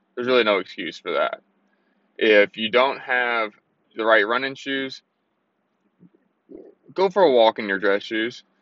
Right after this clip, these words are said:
Put on your sandals and walk around. I don't, it doesn't matter. Um, I wrote in the blog today, you know, ancient civilizations did not move continents because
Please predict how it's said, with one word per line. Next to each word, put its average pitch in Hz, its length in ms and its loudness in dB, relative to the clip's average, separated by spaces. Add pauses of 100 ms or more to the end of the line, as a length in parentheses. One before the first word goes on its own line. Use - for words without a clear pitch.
(320)
Put 190 100 -4
on 170 220 0
your 123 100 -6
sandals 101 540 -4
and 101 360 -10
walk 101 300 2
around. 98 240 -2
I - 100 2
don't, 147 200 -2 (180)
it 120 120 -6
doesn't 151 240 2
matter. 87 460 2 (440)
Um, 95 320 -8
I 98 180 -2
wrote 127 160 2
in 117 80 -6
the 107 80 -6
blog 101 320 0
today, 98 300 -4
you 98 40 -8
know, 98 80 -6
ancient 120 300 -4
civilizations 104 720 -6
did - 160 -8
not 98 460 -4
move 95 260 -8
continents 92 560 -8
because 92 540 -2